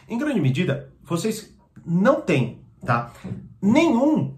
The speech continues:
esquema de comportamento dentro da cabeça de vocês, ou seja, não tem nenhum repertório. E aí, com isso, aquelas pessoas, elas são mistérios pra vocês.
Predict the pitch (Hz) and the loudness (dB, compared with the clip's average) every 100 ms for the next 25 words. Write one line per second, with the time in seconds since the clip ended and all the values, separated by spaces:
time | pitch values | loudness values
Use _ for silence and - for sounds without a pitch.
0 | - 135 - 131 120 113 113 117 110 110 | -8 -6 -4 -2 -2 -2 -4 -6 -4 -4
1 | 101 101 - 117 127 123 104 107 101 - | -6 -6 -8 -4 -2 -2 -4 -4 -8 -10
2 | 98 - 156 175 147 139 170 175 220 214 | -8 -4 -4 -2 -2 0 0 0 0 0
3 | 190 185 277 208 214 - 165 - 104 104 | 0 2 2 2 0 -2 -4 -4 -4 -4
4 | 135 - - - - _ - - - 196 | -4 -8 -16 -20 -20 _ -20 -20 -4 2
5 | 226 262 277 294 208 247 - - - - | 2 2 -4 -2 0 -2 -4 -8 -14 -14
6 | - 170 240 269 - 131 151 196 143 160 | -10 -6 0 0 0 -4 0 0 2 0
7 | 196 196 202 202 - 233 254 - 208 202 | -2 -2 -4 -4 -4 -4 -4 2 2 2
8 | 135 131 104 98 - - | -2 -4 -8 -10 -16 -18